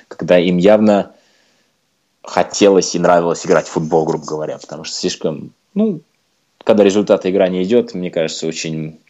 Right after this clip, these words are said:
ну, видно, вид-, видно, видно по игрокам, что они как бы не верят в то, что они делают. Ну, понятно, псих-, с психологической точки зрения, что такое будет.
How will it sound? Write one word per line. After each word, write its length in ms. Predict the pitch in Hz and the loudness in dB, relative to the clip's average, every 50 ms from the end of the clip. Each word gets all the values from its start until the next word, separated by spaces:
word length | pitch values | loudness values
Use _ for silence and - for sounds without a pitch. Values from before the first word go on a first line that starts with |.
| _ _ _ _ - - - _ _ _ - | _ _ _ _ -20 -20 -20 _ _ _ -4
ну, 80 | 117 | 0
видно, 300 | 107 110 113 92 87 82 | 2 4 4 4 2 0
вид-, 300 | 80 80 - 113 98 87 | 0 2 2 2 2 2
видно, 260 | 87 104 107 98 101 95 | 2 2 2 4 4 2
видно 340 | 85 90 107 101 98 95 - | 2 2 2 2 4 2 2
по 160 | - 95 90 | 4 4 4
игрокам, 460 | 85 92 90 90 - - 87 76 69 | 4 4 4 2 2 0 -2 -2 -4
что 260 | - - - - 80 | -8 -8 -4 -2 -2
они 200 | 80 78 78 78 | -2 -2 -4 -8
как 160 | 80 80 78 | -6 -6 -6
бы 80 | 78 82 | -4 -2
не 120 | 82 82 | -2 0
верят 200 | 82 85 80 80 | 2 2 2 0
в 80 | - - | -2 -4
то, 80 | - 85 | -8 -8
что 200 | - - - 82 | -6 -4 -4 -2
они 160 | 82 82 80 | -2 0 2
делают. 480 | 92 123 139 131 117 95 82 78 - - _ _ _ _ _ _ _ | 4 6 6 6 6 6 4 2 0 -8 _ _ _ _ _ _ _
Ну, 80 | - 233 | -6 -2
понятно, 300 | - - 107 92 82 82 | 2 2 4 4 2 2
псих-, 200 | 82 - - - | 0 -2 -6 -6
с 160 | - - - 92 | -6 -6 -6 -6
психологической 600 | - - - - 101 92 90 82 - - - 87 | -6 -4 -2 2 2 2 2 0 -4 -4 -6 -6
точки 300 | 87 - 87 - - 92 | -2 -4 -4 -2 -2 -2
зрения, 180 | 87 87 85 82 | -2 -2 -2 -4
что 140 | - - | -6 -8
такое 260 | - 90 - 95 92 90 | -8 -4 0 0 0 2
будет. 380 | 90 120 139 127 113 85 - | 2 2 2 2 2 0 -2